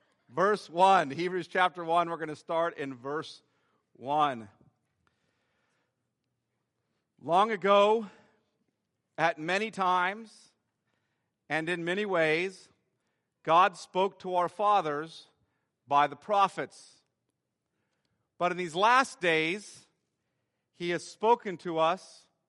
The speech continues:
by his Son, whom he appointed the heir of all things, through whom he also created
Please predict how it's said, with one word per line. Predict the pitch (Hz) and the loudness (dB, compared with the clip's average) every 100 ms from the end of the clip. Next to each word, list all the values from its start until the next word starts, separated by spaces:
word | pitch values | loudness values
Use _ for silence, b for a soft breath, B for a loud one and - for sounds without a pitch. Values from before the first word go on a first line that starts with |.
| _ _ _ _ _ _ _ | _ _ _ _ _ _ _
by | 110 156 160 | 0 2 2
his | 160 147 | -2 -10
Son, | - 202 208 165 110 98 _ _ _ _ _ _ _ _ _ _ _ _ | -6 0 0 0 -6 -16 _ _ _ _ _ _ _ _ _ _ _ _
whom | 185 208 202 | -4 -2 -2
he | 202 | -4
appointed | 165 - 208 240 226 185 156 175 180 _ _ _ _ _ _ _ _ _ _ | -6 -6 -2 -2 -2 -4 -2 -4 -8 _ _ _ _ _ _ _ _ _ _
the | 143 196 185 | -8 -6 0
heir | 202 208 208 | 0 2 0
of | 190 | 2
all | 202 202 | 2 0
things, | - 220 196 117 95 - - - _ _ _ _ _ _ _ | -2 -2 -4 -6 -16 -20 -20 -20 _ _ _ _ _ _ _
through | - 226 240 | -2 -2 0
whom | 220 214 | 0 -2
he | 202 208 | -2 0
also | 214 208 214 196 | 0 0 -4 -6
created | - 190 190 220 240 175 175 | -6 -4 0 2 2 -2 -4